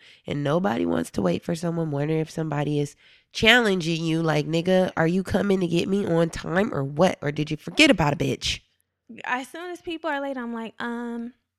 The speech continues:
Speaker 2: hopefully everything's okay."
Speaker 1: Yeah.
Speaker 2: <laughs> "I'm waiting on them. I, I'm on time. They told me they was gonna be here. I hope everything's okay."
Speaker 1: Yeah, sometimes I'll get like that. I figured,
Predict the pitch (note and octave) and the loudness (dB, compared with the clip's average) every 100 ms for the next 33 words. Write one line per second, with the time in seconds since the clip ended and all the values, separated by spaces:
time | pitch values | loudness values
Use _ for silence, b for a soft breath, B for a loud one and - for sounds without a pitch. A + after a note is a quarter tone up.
0 | _ _ _ _ _ _ _ - A#3 C#4 | _ _ _ _ _ _ _ -6 -4 -2
1 | D4+ D4+ D#4+ D#4+ E4 E4 A4+ C#4 C#4 D4+ | -4 -4 -2 -2 0 -2 0 4 4 2
2 | C#4+ A3+ A3+ A#3 - C4 C#4 - - - | 2 6 10 10 10 6 2 -4 -16 -18
3 | - - - - - - F3 C4 E4 F4 | -18 -14 -12 -12 -16 -4 -2 2 4 4
4 | D4+ C4 C4+ C#4+ C4+ G#3+ G#3+ G#3+ B3 C#4+ | 6 6 6 4 4 4 4 2 2 0
5 | C#4+ F4+ D#4+ D4+ B3+ A3+ C4 - E4+ D4 | 0 -2 -2 -2 -2 -4 -4 -4 -4 -4
6 | C#4 C4+ D4 D4 D#4+ D#4+ F#4 E4+ C#4 C#4+ | -2 -2 -2 -4 -4 0 0 0 -2 -2
7 | C4+ C#4 A3+ B3+ C4+ - D4 D#4 D#4 D#4 | 0 0 0 -2 -4 -2 -2 -2 -4 -4
8 | D#4+ D#4 E4 D#4+ C4 C4+ - G#3+ G3+ G3 | -2 -4 -4 -6 -6 -4 6 8 8 6
9 | A3+ B3 B3+ A#3 G#3+ G#3+ G#3 G#3+ G#3 G#3 | 2 2 2 2 4 2 2 2 4 2
10 | G#3+ G#3+ - F#3 F3+ G#3 G3 E3+ E3 | 2 0 2 2 4 4 4 4 0